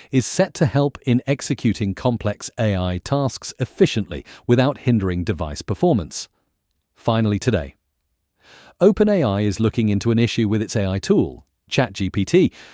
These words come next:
which began providing nonsensical and randomly assembled responses to questions, with users on Reddit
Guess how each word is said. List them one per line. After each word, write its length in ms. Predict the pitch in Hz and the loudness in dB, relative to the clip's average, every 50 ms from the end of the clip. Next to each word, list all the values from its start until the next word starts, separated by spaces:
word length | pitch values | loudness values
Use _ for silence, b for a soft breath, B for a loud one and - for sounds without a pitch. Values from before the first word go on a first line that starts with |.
| B B | B B
which 160 | - 120 - - | -2 -2 -2 0
began 340 | 120 101 95 107 101 107 | -2 -2 0 -2 -2 -2
providing 540 | 101 - 107 87 101 92 90 87 92 90 90 | -2 -2 -2 0 -2 -2 -2 -2 -2 -2 0
nonsensical 920 | 95 110 127 160 147 - - - 170 139 - - 98 - - 87 104 131 - - | 0 0 0 0 -2 -2 0 0 0 0 -2 -4 -4 -2 -2 -2 -2 -4 -4 -2
and 220 | 104 92 87 90 | -2 0 0 2
randomly 420 | 113 131 151 151 139 127 123 120 113 | 2 4 4 4 4 4 4 4 2
assembled 480 | 107 - - 117 104 98 104 104 92 | 2 2 2 0 2 2 0 0 0
responses 540 | 101 90 - - 123 113 98 - - 107 - | -2 -2 0 0 0 -2 0 -2 -4 -6 -4
to 100 | - 110 | -4 -4
questions, 640 | - - 107 87 - - - 73 64 65 - - B B B B B B - | -2 0 0 -2 -2 -4 -10 -12 -10 -10 -12 -14 B B B B B B 0
with 160 | 110 92 82 | 0 0 2
users 360 | 85 92 101 98 82 87 76 | 2 2 2 2 2 0 0
on 200 | 85 87 85 87 | 0 0 2 4
Reddit 380 | 101 151 180 185 190 185 - | 6 6 8 6 6 4 2